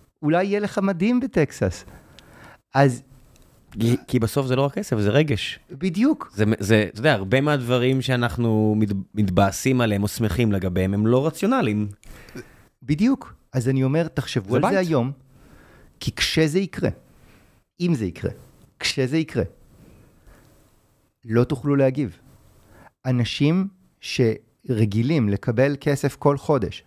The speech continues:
Speaker 1: ופתאום אבטלה, פתאום, בדרך כלל, בדרך כלל, המכה היא מאוד מאוד כואבת. אני רוצה רגע להסביר את זה במתמטיקה.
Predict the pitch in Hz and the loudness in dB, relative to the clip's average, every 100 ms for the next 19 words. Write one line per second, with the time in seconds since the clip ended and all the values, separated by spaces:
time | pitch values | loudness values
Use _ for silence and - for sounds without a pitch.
0 | - 107 - 180 185 180 170 131 156 143 | -4 -2 0 -2 0 0 0 -2 0 0
1 | - _ - _ _ _ _ _ 175 185 | -2 _ -20 _ _ _ _ _ -4 0
2 | 123 87 - _ _ _ _ _ _ _ | -2 -2 -10 _ _ _ _ _ _ _
3 | _ _ _ _ _ _ _ _ _ _ | _ _ _ _ _ _ _ _ _ _
4 | _ _ _ _ _ _ _ _ 101 107 | _ _ _ _ _ _ _ _ -8 -2
5 | 90 185 180 - 160 92 - - _ _ | 2 2 2 0 0 0 -6 -20 _ _
6 | - 104 151 147 - 120 - - _ _ | -10 0 2 2 -2 -2 -4 -10 _ _
7 | _ _ _ - 110 104 - 147 151 120 | _ _ _ -2 0 0 0 0 2 -2
8 | - _ 139 147 123 117 123 - 120 110 | -4 _ 0 0 2 0 0 -2 -2 -2
9 | 92 - - - 117 - 151 143 113 120 | -2 -8 -18 -4 -2 0 0 0 0 -2
10 | 135 139 120 107 104 104 104 101 104 | 0 0 0 0 0 0 0 0 -4